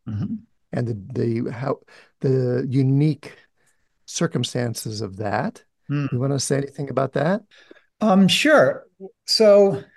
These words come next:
Speaker 1: I work at this lab called the Institute for Anatomical Research in Colorado Springs, and it's a real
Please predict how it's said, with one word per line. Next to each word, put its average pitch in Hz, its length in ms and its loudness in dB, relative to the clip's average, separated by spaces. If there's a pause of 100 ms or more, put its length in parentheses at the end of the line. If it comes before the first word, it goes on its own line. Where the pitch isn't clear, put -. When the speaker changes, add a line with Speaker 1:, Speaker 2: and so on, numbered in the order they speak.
(1400)
Speaker 1:
I 202 280 -4
work 269 280 4
at 226 100 2
this 160 240 0
lab 143 400 2
called 135 260 4
the 127 140 0
Institute 147 380 0
for 147 100 -2
Anatomical 131 640 0
Research 123 460 -2
in 120 60 -6
Colorado 117 460 0
Springs, 104 520 -4
and 165 200 -2
it's 214 140 -4
a 147 80 2
real 160 480 2